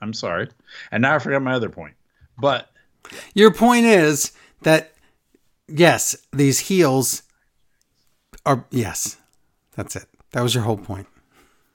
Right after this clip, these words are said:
Speaker 1: No, but th-, th-, you can't have <laughs> people going over as heels attacking the most hated person in the company.
Speaker 2: I know.
Speaker 1: And secondly, there is, again, not to be facetious, there is more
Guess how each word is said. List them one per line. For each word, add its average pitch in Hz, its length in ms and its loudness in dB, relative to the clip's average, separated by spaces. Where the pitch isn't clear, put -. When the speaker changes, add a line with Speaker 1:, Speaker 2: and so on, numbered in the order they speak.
Speaker 1:
No, - 80 -20
but 147 240 -10
th-, 170 220 -14
th-, 226 240 -4
you 226 100 -4
can't 202 320 -4
have 175 360 -4
<laughs> - 100 -20
people 170 240 -10
going 147 300 -6
over 135 300 -6
as 113 160 -8
heels 127 400 -4
attacking 123 420 -6
the 113 60 -6
most 113 220 -6
hated 113 220 -6
person 110 280 -6
in 104 40 -14
the 101 60 -16
company. 113 260 0
Speaker 2:
I 101 80 -6
know. 98 60 -8
Speaker 1:
And 180 360 0
secondly, 151 760 -8
there 120 320 -6
is, 165 680 -2
again, 110 480 -10
not 95 180 -10
to 117 60 -16
be 120 160 -8
facetious, 127 760 -12
there 135 240 2
is 180 540 2
more 196 720 0